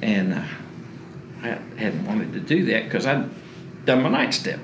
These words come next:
didn't need to. So I wrote my letter to Mom and Dad. This is what I didn't like about when I was a kid. The drinking, the fighting, the yelling, the screaming, the,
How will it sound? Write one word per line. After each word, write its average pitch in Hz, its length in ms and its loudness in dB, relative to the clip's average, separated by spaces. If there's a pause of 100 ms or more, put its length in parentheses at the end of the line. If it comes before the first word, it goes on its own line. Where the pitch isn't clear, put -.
(120)
didn't 127 180 2
need 214 200 4
to. 78 180 0 (1300)
So - 140 -2
I - 100 4
wrote 131 200 6
my 170 80 6
letter 202 420 6 (340)
to 110 60 0
Mom 143 280 6
and 170 100 4
Dad. 196 300 6
This 156 160 6
is 175 100 2
what 170 160 6
I 175 140 8
didn't 180 240 4
like 208 280 4
about 147 420 4 (1900)
when 139 120 2
I 160 60 4
was 160 160 2
a - 40 -4
kid. 214 520 2 (1500)
The 110 60 -2
drinking, 101 760 0
the - 80 -4
fighting, 90 760 -2
the - 200 -4 (560)
yelling, 160 580 0
the - 80 -2
screaming, 95 680 0
the, - 140 -2